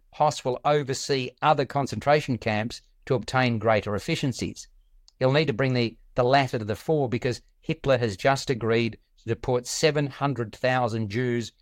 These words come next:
from Hungary. And of course, he's up for the challenge. It's been written and masterfully directed by Jonathan Glazer. The Zone of Interest is based on a novel by Martin Amis, and the film starts and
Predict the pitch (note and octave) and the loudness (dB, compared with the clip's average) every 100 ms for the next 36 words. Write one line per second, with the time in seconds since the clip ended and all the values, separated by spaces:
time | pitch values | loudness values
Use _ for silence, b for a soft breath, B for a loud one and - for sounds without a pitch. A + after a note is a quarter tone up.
0 | _ B2+ A2+ B2+ B2 G2 F2 - - - | _ -2 2 2 2 0 -2 -8 -20 -20
1 | _ - A#2+ D3+ C3+ A#2 G#2+ A2+ - G#2+ | _ -2 0 2 2 2 2 0 -2 -2
2 | D#3 D3 A#2+ - - _ _ _ - _ | 4 4 4 -4 -16 _ _ _ -20 _
3 | _ _ _ _ - C#3 - D3+ C#3+ D#3+ | _ _ _ _ -8 -4 2 2 4 0
4 | D#3+ D#3 C3 B2 C#3+ D#3+ - E3 D3 B2 | 0 -2 -2 2 2 2 -2 -4 -2 0
5 | B2 C3 - G#2 A2+ G#2+ C3 B2 A#2+ G#2+ | 2 2 0 0 0 2 0 0 -2 2
6 | A2+ A#2 A2 F2+ - - - - - _ | 4 4 2 -2 -6 -14 -20 -20 -20 _
7 | _ _ A#2+ A#2 D#3 D#3+ C#3+ - C3+ - | _ _ 0 6 6 6 0 0 -4 -2
8 | G#2+ F#2 C3 B2+ B2 A#2 A#2 A#2 A2+ G2+ | -4 2 2 2 0 0 2 0 0 -2
9 | A2 A2 A2 A2+ G#2+ A2 G#2+ - B2 A#2+ | 0 0 0 0 -2 -6 -6 -2 -2 0
10 | G2+ - B2 A#2 A#2 F#3 F3 - D#3+ D3+ | -4 -6 -4 -2 0 2 0 2 2 2
11 | D3+ C#3+ | 0 -6